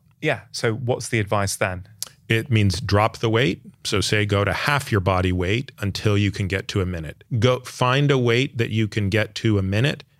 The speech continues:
Speaker 2: and then slowly advance the
Speaker 1: Okay,
Speaker 2: weight.
Speaker 1: that's brilliant. L-,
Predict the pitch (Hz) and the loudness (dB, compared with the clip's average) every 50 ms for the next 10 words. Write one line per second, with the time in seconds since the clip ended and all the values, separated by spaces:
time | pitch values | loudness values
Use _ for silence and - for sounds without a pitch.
0 | _ _ 107 107 104 101 98 92 - - 110 98 92 98 98 92 90 85 87 82 | _ _ -2 0 2 2 2 0 0 0 2 2 2 2 2 0 0 -2 -4 -6
1 | 82 82 - - 92 82 76 71 71 - _ _ - 139 - 113 - - 131 113 | -6 -6 -4 -4 -4 -4 -4 -6 -8 -12 _ _ -4 -4 -4 -2 -2 -2 0 2
2 | 110 110 107 110 - - 127 120 135 120 | 2 0 0 -2 -4 -6 -6 -6 -6 -6